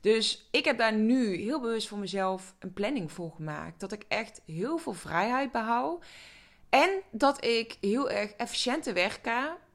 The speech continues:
En, ehm, precies weet ja, dat is ook, ik ben ook wel een redelijke autist. Ik wil ook gewoon wel een beetje weten wat mij te wachten staat. Of wat me, ja,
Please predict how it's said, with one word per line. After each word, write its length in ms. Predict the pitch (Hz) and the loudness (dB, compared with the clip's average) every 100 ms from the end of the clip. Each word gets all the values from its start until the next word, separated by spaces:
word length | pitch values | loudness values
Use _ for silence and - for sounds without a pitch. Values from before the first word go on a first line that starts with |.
| _ _ | _ _
En, 480 | - 208 208 208 208 | -2 0 0 -2 -4
ehm, 360 | 196 190 185 185 | -4 -4 -6 -10
precies 400 | 190 208 294 277 | -8 -4 -2 0
weet 560 | 220 214 208 208 - - _ _ _ _ | 2 2 2 0 -6 -10 _ _ _ _
ja, 300 | - 123 98 - - - - | -16 -12 -12 -12 -18 -18 -6
dat 140 | - 254 | 0 2
is 80 | |
ook, 180 | - - | 2 0
ik 100 | - | -4
ben 140 | - - | -4 -4
ook 100 | 269 | 2
wel 180 | 247 | 2
een 160 | 220 208 | 2 0
redelijke 380 | 233 277 226 - | 0 0 0 -2
autist. 460 | 214 - 277 180 | -4 -2 -2 -2
Ik 60 | 190 | 0
wil 100 | 196 | -2
ook 160 | 262 - | -2 -2
gewoon 160 | 254 | 0
wel 80 | 220 | 0
een 60 | 196 | 0
beetje 220 | 233 202 | -2 0
weten 300 | 214 240 202 | 0 0 -2
wat 140 | 214 | -2
mij 200 | 202 196 | 0 0
te 140 | 190 170 | -2 -2
wachten 300 | 226 - 170 | -2 -2 -8
staat. 420 | - 160 185 220 | -4 -4 -4 -6
Of 60 | |
wat 120 | 185 190 | -8 -6
me, 240 | 185 175 | -6 -6
ja, 120 | 208 | -8